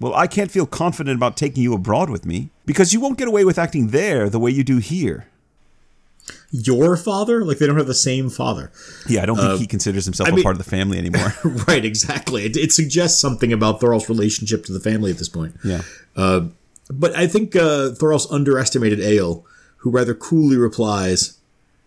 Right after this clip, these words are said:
Speaker 2: "In that case, perhaps neither of us will go."
Speaker 1: Oh, no. See, now, I wonder if Thorolf would have responded
Speaker 2: <laughs>
Speaker 1: differently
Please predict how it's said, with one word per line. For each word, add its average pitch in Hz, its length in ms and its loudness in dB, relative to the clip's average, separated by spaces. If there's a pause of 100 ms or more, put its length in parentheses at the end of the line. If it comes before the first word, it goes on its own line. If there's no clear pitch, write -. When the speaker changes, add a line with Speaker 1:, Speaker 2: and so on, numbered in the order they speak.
(680)
Speaker 2:
"In 85 80 -4
that 110 280 -2
case, 101 560 0 (160)
perhaps 95 400 -6
neither 92 400 0
of 80 140 -6
us 78 140 0
will 85 120 -8
go." 82 580 -8 (600)
Speaker 1:
Oh, 104 220 -2
no. 92 600 -2 (600)
See, - 320 -6
now, 120 240 -2
I 135 100 2
wonder 180 280 -2
if 143 160 -2
Thorolf 120 440 -2
would 107 120 -2
have 101 180 -6
responded 95 580 -4
Speaker 2:
<laughs> - 80 -2
Speaker 1:
differently 85 460 -6